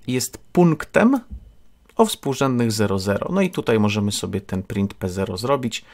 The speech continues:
Będziemy mieli to o w tym miejscu. X zero, Y zero. Tutaj mamy też, e, troszeczkę inny sposób, mm,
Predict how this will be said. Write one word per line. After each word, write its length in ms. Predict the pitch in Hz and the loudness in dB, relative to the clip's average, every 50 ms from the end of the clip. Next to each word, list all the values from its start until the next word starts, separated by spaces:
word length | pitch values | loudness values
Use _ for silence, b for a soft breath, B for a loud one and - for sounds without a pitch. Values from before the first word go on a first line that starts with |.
| B B B B | B B B B
Będziemy 440 | B - 104 101 98 104 101 101 95 | B -2 0 0 0 0 0 0 0
mieli 320 | 95 95 98 95 95 98 - | 0 -2 -2 -2 -4 -6 -8
to 400 | - - 92 92 92 104 b b b b b b b b _ | -6 -4 -2 -2 -4 -6 b b b b b b b b _
o 100 | - 123 | -2 -2
w 80 | 113 - | -2 -4
tym 240 | - 107 95 90 90 | -6 -4 -4 -4 -4
miejscu. 400 | 90 - - - - - - - | -6 -10 -12 -14 -16 -16 -12 -10
X 380 | 135 127 - - - - - - - 127 | -10 -10 -6 -6 -6 -6 -8 -10 -10 -8
zero, 380 | 110 110 120 113 110 104 - - | -4 -2 0 0 0 -2 -2 -4
Y 380 | 120 107 104 113 104 98 95 95 | -6 -4 -2 0 0 0 0 -2
zero. 340 | 92 95 92 - - - - _ - - - _ _ _ _ B B B B B B B | -4 -4 -6 -6 -8 -14 -18 _ -20 -20 -20 _ _ _ _ B B B B B B B
Tutaj 280 | - 220 - 175 160 147 | -4 0 4 4 4 6
mamy 240 | 139 135 135 131 | 4 4 2 0
też, 440 | 120 - 127 120 - - - - - b b b b b - | 0 -2 0 2 2 2 2 0 -4 b b b b b -8
e, 240 | - 107 107 104 104 | -4 -2 -2 -2 -2
troszeczkę 480 | - 117 117 - - - - - - - _ - | -2 -2 -2 -2 -2 -4 -4 -6 -6 -8 _ -4
inny 320 | 143 147 139 123 120 113 | -2 0 2 2 2 0
sposób, 580 | - - - - 104 101 - - 107 98 - - - - - _ - | 0 -2 -2 -2 -2 -2 -2 -4 -6 -6 -6 -8 -20 -20 -16 _ -8
mm, 520 | 95 95 95 95 95 95 98 95 95 92 | -6 -4 -4 -2 -2 -2 -2 -2 -4 -4